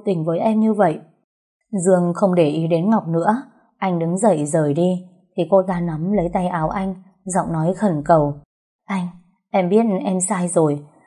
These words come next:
anh cho em một cơ hội được không?" Ngọc hiểu, nếu Dương đã biết chuyện, cô ta càng chối càng khiến anh trở nên chán ghét. Cuối cùng đành phải nhận lỗi với anh. Dương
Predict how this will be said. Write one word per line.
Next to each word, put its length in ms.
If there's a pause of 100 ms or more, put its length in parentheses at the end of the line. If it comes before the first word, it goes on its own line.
(100)
anh 140
cho 120
em 160
một 200
cơ 140
hội 260
được 200
không?" 240 (680)
Ngọc 260
hiểu, 300 (280)
nếu 180
Dương 260
đã 120
biết 220
chuyện, 280 (360)
cô 180
ta 160
càng 280
chối 320
càng 200
khiến 180
anh 220
trở 180
nên 240
chán 280
ghét. 160 (560)
Cuối 180
cùng 240
đành 240
phải 100
nhận 200
lỗi 200
với 120
anh. 260 (560)
Dương 360